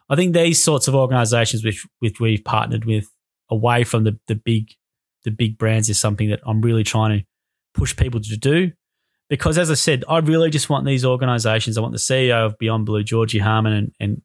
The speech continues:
and Are You OK, who founded it, the guy in two thousand and nine, can't remember his name. I just want, as I said, if your organisation is gonna be about suicide prevention,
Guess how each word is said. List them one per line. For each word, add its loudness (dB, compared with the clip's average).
and -2
Are 2
You 2
OK, 0
who 0
founded -4
it, -16
the -10
guy -2
in -2
two -4
thousand -2
and -2
nine, -2
can't 0
remember -2
his -4
name. 0
I 2
just -2
want, 0
as 0
I -2
said, -4
if -2
your 4
organisation 0
is -6
gonna -2
be 0
about 0
suicide -2
prevention, -6